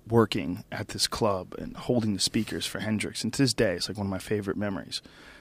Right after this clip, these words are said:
of him. You know, because it's just, I could see him as this, this young guy. It's like he was so fascinated by everything. He's the only guy that I've ever met that I went to a strip club with and it didn't feel creepy.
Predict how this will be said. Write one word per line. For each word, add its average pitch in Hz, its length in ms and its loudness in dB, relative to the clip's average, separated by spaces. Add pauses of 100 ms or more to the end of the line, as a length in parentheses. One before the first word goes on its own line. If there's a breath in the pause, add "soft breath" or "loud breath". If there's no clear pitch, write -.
(140 soft breath)
of 98 140 2
him. 117 340 4 (760 soft breath)
You - 60 0
know, 113 120 4
because 117 340 2
it's - 100 2
just, 127 180 4
I 120 60 4
could - 160 0
see - 260 6
him 110 300 2
as - 140 0
this, 117 220 0
this 113 240 0
young 110 380 4
guy. 113 340 2
It's 98 200 2
like 123 140 2
he 160 80 4
was 143 100 8
so 180 200 10
fascinated 101 840 0 (280 soft breath)
by 107 160 6
everything. 110 520 4 (240 soft breath)
He's 214 180 12
the 233 60 12
only 220 180 12
guy 165 180 12
that 123 100 10
I've 123 60 12
ever 123 200 12
met 117 280 10 (140)
that 120 80 6
I 113 60 8
went 117 160 8
to 117 80 4
a 101 60 6
strip - 260 4
club 127 200 8
with 131 220 8
and 113 100 0
it 104 60 0
didn't 117 200 2
feel - 120 0
creepy. - 400 -4